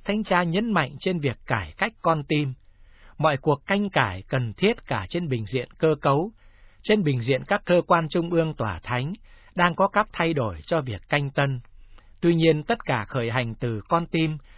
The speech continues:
tất cả khởi hành từ nội tâm. Do đó, thật là đúng đắn khi Đức Thánh Cha nhấn mạnh trên điều này. Tôi muốn nói rằng thật là quan trọng. Ngoài ra,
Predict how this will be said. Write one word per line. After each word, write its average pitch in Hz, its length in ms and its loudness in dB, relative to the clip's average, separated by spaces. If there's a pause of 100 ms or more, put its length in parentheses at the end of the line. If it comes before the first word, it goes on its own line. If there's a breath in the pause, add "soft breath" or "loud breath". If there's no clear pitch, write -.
(200 soft breath)
tất - 180 -2
cả 123 220 0
khởi 123 240 -4
hành 117 260 -2
từ 110 300 -4
nội 120 320 -6
tâm. 147 240 2 (560)
Do 143 240 2
đó, 131 360 0
thật - 200 -4
là 117 200 -4
đúng 139 260 -2
đắn 156 240 0 (340 soft breath)
khi 185 200 0
Đức 214 180 4
Thánh 214 160 0
Cha 180 200 4
nhấn 180 260 -2
mạnh 151 200 -2 (100)
trên 170 200 -2
điều 123 220 -2
này. 110 300 -6 (540)
Tôi 190 120 4
muốn 196 280 4
nói 208 180 2
rằng 131 300 0
thật 143 220 -4
là 120 280 -2
quan 180 220 2
trọng. 123 240 0 (580)
Ngoài 135 200 2
ra, 175 160 4